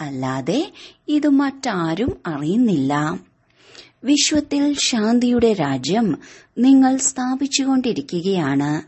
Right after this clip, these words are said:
അവിടെ ശാന്തിയുടെയോ ദുഃഖത്തിന്റെയോ രോഗത്തിന്റെയോ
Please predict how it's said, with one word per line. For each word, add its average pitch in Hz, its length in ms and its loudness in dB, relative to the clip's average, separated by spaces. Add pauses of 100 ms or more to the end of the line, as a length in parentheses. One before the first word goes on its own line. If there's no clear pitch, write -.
(640)
അവിടെ 156 460 0 (300)
ശാന്തിയുടെയോ 277 1080 4
ദുഃഖത്തിന്റെയോ 226 1040 0
രോഗത്തിന്റെയോ 214 1200 0